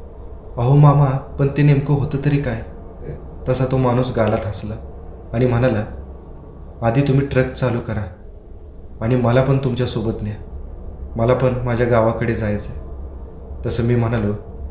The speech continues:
"अहो, तुम्ही माझा जीव वाचवलाय, मी तुम्हाला तुमच्या गावाला नक्की सोडतो, चला बसा." मी असं म्हणलो, तसं तो माणूस माझ्या ट्रकमध्ये चढून माझ्या बाजूच्या सीटवर बसला.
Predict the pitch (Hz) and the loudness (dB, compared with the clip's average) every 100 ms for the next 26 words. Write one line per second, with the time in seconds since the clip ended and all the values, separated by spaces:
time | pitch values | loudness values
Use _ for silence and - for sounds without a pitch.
0 | - 117 120 113 120 117 120 107 110 120 | 0 2 4 2 2 2 2 2 4 4
1 | 104 - 104 - - - - - - 127 | 2 -2 -6 -6 -8 -10 -10 -10 -2 -2
2 | 123 123 127 123 117 123 117 113 120 113 | 2 2 2 2 0 2 2 4 2 0
3 | - 120 - 101 - - - - - - | -2 -4 -2 -4 -6 -8 -10 -12 -10 -10
4 | - 123 117 110 - - - - - - | -2 0 2 2 0 -4 -6 -8 -10 -12
5 | - - - - 120 127 123 123 127 110 | -12 -12 -12 -4 4 4 4 2 0 0
6 | 107 - - 131 - - 123 120 110 104 | -2 -6 -6 -4 -2 0 0 0 0 -4
7 | - 117 120 - 123 120 117 120 127 113 | -2 0 0 0 0 0 0 0 0 0
8 | 113 113 113 110 107 107 117 - 117 113 | 0 0 0 2 2 0 0 0 0 -2
9 | 107 107 - | -2 -4 -6